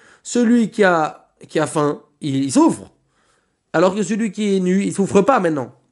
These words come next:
Euh, si on est en hiver, peut-être ce sera la même chose que s'il a faim. Mais sinon, non. Iba ite ma, kra, si tu veux, je te ramènerai un verset. Achakti valo paros la rêve lachmecha.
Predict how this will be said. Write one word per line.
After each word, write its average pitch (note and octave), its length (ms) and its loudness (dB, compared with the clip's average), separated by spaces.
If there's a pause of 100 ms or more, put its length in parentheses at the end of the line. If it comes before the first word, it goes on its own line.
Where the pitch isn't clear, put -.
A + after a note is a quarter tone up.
(500)
Euh, C3 100 -16 (160)
si D3 160 -6
on D#3 120 -2
est D3+ 40 -2
en D3 120 -6
hiver, D3+ 260 -4
peut-être C#3+ 160 -10
ce B2+ 80 -10
sera C#3+ 120 -4
la C#3 80 -2
même C#3+ 60 -2
chose F3+ 140 -2
que C3+ 60 -8
s'il C3+ 180 -4
a E3+ 80 2
faim. D3 200 -6 (520)
Mais D3 380 -2
sinon, G3 400 2
non. F3+ 220 0 (1040)
Iba B2+ 240 0
ite B2+ 160 0
ma, A3 480 0 (360)
kra, C3+ 340 -4
si - 100 -12
tu D3+ 100 -6
veux, F3 80 2
je F3+ 40 -4
te F3+ 60 -2
ramènerai D#3+ 260 0
un D3+ 80 -2
verset. E3+ 500 0 (340)
Achakti A#3 600 -4
valo G3 280 0
paros F#3+ 380 -4
la F3 100 -2
rêve F3 180 0
lachmecha. D3 680 -4